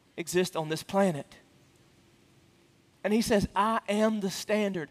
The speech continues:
Follow my example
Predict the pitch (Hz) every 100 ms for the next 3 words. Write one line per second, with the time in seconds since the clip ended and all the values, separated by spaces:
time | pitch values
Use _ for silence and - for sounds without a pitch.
0 | - - - - - 208 233 254 247 247
1 | 214 208 220 220 - 208 - 175 175 214
2 | 226 220 - 170 120